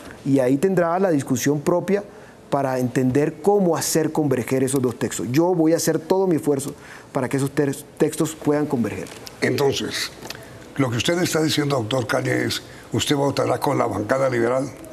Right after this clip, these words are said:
Speaker 1: Por supuesto, esa es mi
Speaker 2: Si la
Speaker 1: suprema
Speaker 2: bancada
Speaker 1: autoridad.
Speaker 2: se opone a la reforma del gobierno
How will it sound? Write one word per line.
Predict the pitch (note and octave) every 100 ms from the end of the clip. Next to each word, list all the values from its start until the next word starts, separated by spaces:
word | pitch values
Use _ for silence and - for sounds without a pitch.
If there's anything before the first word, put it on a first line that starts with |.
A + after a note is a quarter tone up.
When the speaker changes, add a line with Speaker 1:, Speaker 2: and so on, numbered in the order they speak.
| - -
Speaker 1:
Por | A#2+
supuesto, | - A2+ C3+ C3+ - - -
esa | A#2 D3
es | C#3
mi | D3
Speaker 2:
Si | B2
la | A#2+
Speaker 1:
suprema | D3
Speaker 2:
bancada | D3 C#3 D3
Speaker 1:
autoridad. | C#3+ -
Speaker 2:
se |
opone | A#2 G#2 D#3 C3 G#2 - - - - -
a | G#2+
la | A#2+
reforma | A2+ A2 C3+ C3+ C#3+ C3+ - - - - -
del | B2
gobierno | A2+ A2 C3 B2 G#2+ F2+